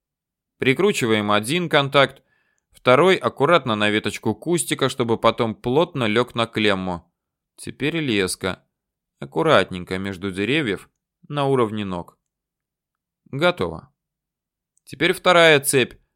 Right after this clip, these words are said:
в глубине, метров через пятнадцать-двадцать. На этот раз я вспомнил слова прапорщика-инструктора из учебки о том, что после первого подрыва и потерь личный состав, сорвавший растяжку на уровне ног, будет смотреть вниз.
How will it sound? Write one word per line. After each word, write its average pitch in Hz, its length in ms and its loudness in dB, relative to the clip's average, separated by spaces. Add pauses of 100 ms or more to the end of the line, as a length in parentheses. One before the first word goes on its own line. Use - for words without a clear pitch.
в 98 100 -12
глубине, 123 600 0
метров 127 360 -2
через 123 240 -4
пятнадцать-двадцать. 110 1120 0 (1080)
На 110 220 0
этот 170 220 0
раз 175 240 4
я 127 140 4
вспомнил 143 500 -2
слова 139 340 4
прапорщика-инструктора 127 1200 0
из 107 100 -2
учебки 117 580 -2 (360)
о 110 140 0
том, 196 220 2
что 143 160 2
после 143 300 0
первого 139 480 4
подрыва 131 480 4
и 117 100 6
потерь 139 580 2 (320)
личный 143 500 -2
состав, 165 420 2
сорвавший 143 460 4
растяжку 135 460 2
на 127 140 0
уровне 120 320 0
ног, 147 280 -2
будет 175 320 -2
смотреть 139 460 0
вниз. 127 440 -4